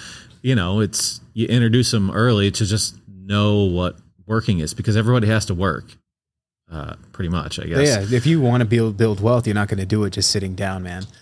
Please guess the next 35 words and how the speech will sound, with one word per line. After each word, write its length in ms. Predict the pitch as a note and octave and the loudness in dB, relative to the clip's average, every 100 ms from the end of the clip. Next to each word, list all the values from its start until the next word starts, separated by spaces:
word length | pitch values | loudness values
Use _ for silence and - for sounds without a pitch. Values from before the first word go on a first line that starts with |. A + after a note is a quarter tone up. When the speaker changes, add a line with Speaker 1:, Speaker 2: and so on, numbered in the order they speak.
| _ _ | _ _
Speaker 2:
You 120 | - G#2 | -2 2
know, 60 | |
Speaker 1:
Yeah. 140 | G2 A2 | 2 0
Speaker 2:
so 180 | - G#2+ | -2 0
you 160 | G#2+ | 2
do 160 | A2 A#2+ | 2 2
have 180 | A2+ G#2+ | 2 0
to 100 | G#2+ | 0
know 140 | G#2 | 0
how 140 | G#2 | 0
to 80 | G2 | -2
get 160 | G2 G#2 | 0 0
off 160 | G2 | -2
your 100 | G2+ | -2
ass 220 | G2+ G2 - | -2 -2 -4
and 240 | F#2 F#2 | -6 -6
put 140 | A#2 G#2 | -2 -2
in 80 | |
the 80 | F#2+ | -2
work. 400 | F#2+ G#2 F#2+ - _ _ _ - | -4 -4 -6 -14 _ _ _ 0
Speaker 1:
Yeah, 240 | B2+ D3 - | 2 2 0
and, 440 | - B2+ A#2+ A#2 A2+ - - - - | 0 2 4 2 0 -4 -10 -20 -20
you 120 | A#2+ | -8
know, 200 | A#2 G2+ A#2 | -4 -4 -2
if 240 | A2 A#2 B2 | -2 0 0
at 120 | A2+ | 2
a 60 | |
young 300 | G#2 A2 G#2+ | 2 2 2
age, 520 | G2 A#2 A2+ G#2 - - | 2 4 4 2 -2 -2
you 120 | A2 | -2
can 120 | G2+ | 0
at 100 | G#2+ | 0
least 180 | F#2+ F2+ | 0 -2
show 460 | - - A2 G2 G2 | -4 -2 2 2 2
them, 500 | F2+ F#2+ F#2+ F#2 F2 | 2 2 2 0 -2